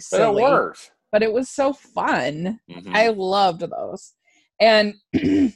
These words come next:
Speaker 2: so it starts out at the Garden of Paradise, and, uh, basically, like,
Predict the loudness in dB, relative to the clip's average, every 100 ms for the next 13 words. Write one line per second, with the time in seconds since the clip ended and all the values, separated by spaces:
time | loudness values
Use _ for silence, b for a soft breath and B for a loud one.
0 | _ 0 2 2 -2 _ _ _ _ _
1 | _ _ _ _ _ _ _ -10 -8 0
2 | 0 2 2 2 0 b b b -8 -4
3 | 2 4 4 0 -4 -4 -6 -6 -4 -2
4 | -2 -4 -6 -6 -8 -20 -20 _ -16 -6
5 | -2 0 -2 -4 -8 _ _ _ _ _
6 | -4 -2 -2 -2 0 2 0 0 -2 0
7 | 2 2 2 0